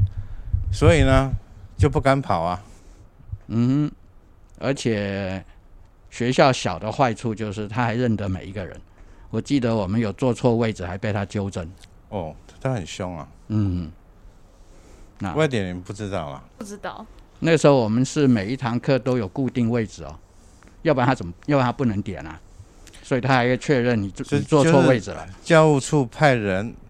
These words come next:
Speaker 1: 他也不是每堂来。
Speaker 2: 好像是，哎，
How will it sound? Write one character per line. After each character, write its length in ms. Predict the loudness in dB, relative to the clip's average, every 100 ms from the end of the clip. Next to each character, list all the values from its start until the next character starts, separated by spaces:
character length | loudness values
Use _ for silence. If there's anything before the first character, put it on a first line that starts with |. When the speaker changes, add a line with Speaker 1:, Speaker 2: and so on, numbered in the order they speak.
| -20 -20 -4
Speaker 1:
他 160 | 4 4
也 100 | 4
不 140 | 2
是 120 | 0
每 160 | 0 0
堂 260 | -2 -4
来。 240 | -2 -4 -6 -14 -20 -20 -20 -6
Speaker 2:
好 360 | -2 0 -2
像 380 | 0 4 4 4
是， 600 | 0 -2 -2 0 0 0
哎， 220 | -2 -4